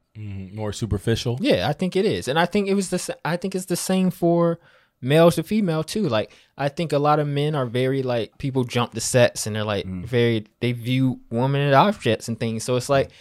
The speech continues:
Speaker 2: I think it's easier for guys to just be like, "She has a body, she has a," you know what I'm saying? Like,
Speaker 1: Mm-hmm.
Speaker 2: it's just so easy. And, like, yeah,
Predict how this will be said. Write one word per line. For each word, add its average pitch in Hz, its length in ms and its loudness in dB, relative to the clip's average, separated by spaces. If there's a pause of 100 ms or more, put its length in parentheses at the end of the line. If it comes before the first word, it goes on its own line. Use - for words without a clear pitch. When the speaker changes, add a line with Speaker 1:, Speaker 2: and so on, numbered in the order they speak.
(220)
Speaker 2:
I 131 120 4
think 151 260 0
it's 127 200 0
easier 135 420 0
for 117 160 0
guys 120 520 0
to 113 100 -4
just 113 300 -4 (200)
be 107 160 -2
like, 101 500 -2 (200)
"She - 180 -6
has 120 160 2
a 120 60 -6
body, 123 640 0
she 127 180 -4
has 117 220 0
a," 120 120 -4
you 170 120 0
know 175 80 4
what 175 80 6
I'm 160 60 2
saying? 156 260 -2
Like, 123 240 -2
Speaker 1:
Mm-hmm. 98 400 -8
Speaker 2:
it's 127 320 0
just 139 300 -4
so 127 280 2
easy. 123 460 -4
And, 117 80 -4
like, 117 180 -4
yeah, 135 300 2